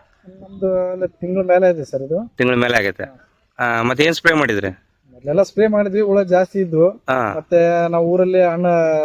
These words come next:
Speaker 1: ಮದ್ನೆ ಅಂಗಡಿಯವ್ರನ್ನ ಕೇಳ್ದೆಲ್ಲ,
Speaker 2: ಹಾ.
Speaker 1: ವೀರಭದ್ರೇಶ್ವರ ಅಂಗಡಿಯವ್ರನ್ನ ಕೇಳ್ದೆಲ್ಲ,
Speaker 2: ಹಾ.
Speaker 1: ಇಲ್ಲ ಹೊಸದಾಗಿ ಬಂದ ತಪ್ಪ ಈ ಮಯೂರ ತಗೊಳ್ರಿ ಅಂತ ಸ್ಪ್ರೇ ಮಾಡ್ರಿ ಅಂದ್ವಿ.
Speaker 2: ಹಾ.
Speaker 1: ಇವಾಗ ಒಂದ್ ಆರು ದಿನ ಆಯ್ತು ಸರ್ ಇದು.
Speaker 2: ಆರು ದಿನ.
Speaker 1: ಭಾರಿ ಕಂಟ್ರೋಲ್ ಆಗೈತೆ ಎಲ್ಲ.
Speaker 2: ಕಂಟ್ರೋಲ್ ಆಗೈತೆ.
Speaker 1: ಹುಳ ಗಿಳ ಏನೂ ಇಲ್ಲ.
Speaker 2: ಹಾ.
Speaker 1: ಗಿಡ ಗ್ರೋತ್ ಎಲ್ಲ ಚೆನ್ನಾಗ್ ಆಗತ್ತೆ.
Speaker 2: ಹ್ಮ್.
Speaker 1: ಎಲ್ಲ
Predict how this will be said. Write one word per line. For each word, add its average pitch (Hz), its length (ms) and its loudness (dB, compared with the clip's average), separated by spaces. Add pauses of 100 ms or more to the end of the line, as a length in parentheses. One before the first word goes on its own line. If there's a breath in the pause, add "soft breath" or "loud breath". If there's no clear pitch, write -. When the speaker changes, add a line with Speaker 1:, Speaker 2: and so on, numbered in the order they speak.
(180)
Speaker 1:
ಮದ್ನೆ 160 200 -6
ಅಂಗಡಿಯವ್ರನ್ನ 170 320 0
ಕೇಳ್ದೆಲ್ಲ, 165 460 2
Speaker 2:
ಹಾ. 123 560 -4 (220)
Speaker 1:
ವೀರಭದ್ರೇಶ್ವರ 165 680 2
ಅಂಗಡಿಯವ್ರನ್ನ 160 380 -2
ಕೇಳ್ದೆಲ್ಲ, 160 400 0
Speaker 2:
ಹಾ. 131 360 -4
Speaker 1:
ಇಲ್ಲ 165 120 -2
ಹೊಸದಾಗಿ 170 420 0
ಬಂದ 170 200 0
ತಪ್ಪ 160 160 -2
ಈ 190 120 2
ಮಯೂರ 165 280 2 (140)
ತಗೊಳ್ರಿ 160 380 0
ಅಂತ 165 260 -6
ಸ್ಪ್ರೇ 165 220 0
ಮಾಡ್ರಿ 160 280 -2
ಅಂದ್ವಿ. 143 180 -2
Speaker 2:
ಹಾ. 117 440 -2
Speaker 1:
ಇವಾಗ 165 120 2
ಒಂದ್ 170 160 0
ಆರು 185 180 2
ದಿನ 196 120 0
ಆಯ್ತು 180 180 0
ಸರ್ 151 140 -6
ಇದು. 170 380 -4
Speaker 2:
ಆರು 117 160 0
ದಿನ. 110 100 2
Speaker 1:
ಭಾರಿ 185 220 0
ಕಂಟ್ರೋಲ್ 170 340 0
ಆಗೈತೆ 160 300 0
ಎಲ್ಲ. 151 220 -2
Speaker 2:
ಕಂಟ್ರೋಲ್ 120 320 0
ಆಗೈತೆ. 113 300 0
Speaker 1:
ಹುಳ 160 240 2
ಗಿಳ 165 180 0
ಏನೂ 160 340 2
ಇಲ್ಲ. 147 240 -2
Speaker 2:
ಹಾ. 151 460 -2
Speaker 1:
ಗಿಡ 170 120 0
ಗ್ರೋತ್ 165 360 0
ಎಲ್ಲ 165 120 2
ಚೆನ್ನಾಗ್ 156 300 -2
ಆಗತ್ತೆ. 151 300 -2
Speaker 2:
ಹ್ಮ್. 117 440 -2
Speaker 1:
ಎಲ್ಲ 160 100 0